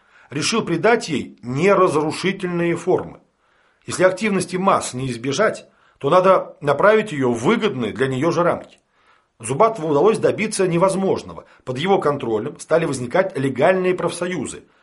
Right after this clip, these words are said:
интересы которых, при весомой помощи полиции, должны были учитывать промышленники. Удивительно, полиция вступала за интересы тех, кому было нечего терять, кроме своих цепей,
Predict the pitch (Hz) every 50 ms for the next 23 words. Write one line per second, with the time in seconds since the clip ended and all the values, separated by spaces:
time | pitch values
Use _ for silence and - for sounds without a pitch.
0 | _ _ - 139 135 135 180 175 170 - 135 - 147 - - 185 - - - -
1 | - _ _ _ _ _ _ _ _ _ - 131 131 143 175 175 - - 165 120
2 | 110 107 - 185 139 110 101 - - - - 160 160 104 82 - - - - _
3 | _ _ - - - - 107 151 165 156 180 196 160 135 135 139 143 139 - 233
4 | 247 247 - 127 113 - - - _ - - 117 156 190 190 139 104 - - 92
5 | 90 - - _ _ _ _ _ _ _ _ _ _ _ 117 123 123 135 170 170
6 | 185 190 - - - 95 85 - - - 117 120 160 208 202 208 - 127 120 113
7 | - - 123 120 - 156 185 185 160 131 113 123 123 123 - 135 147 131 - 113
8 | - - - 190 233 - - - - _ _ _ _ _ _ _ _ _ - 117
9 | 117 120 120 135 139 139 135 143 139 - 143 151 147 - 202 214 208 208 - 113
10 | 110 110 104 - 120 113 107 - - - - 90 85 85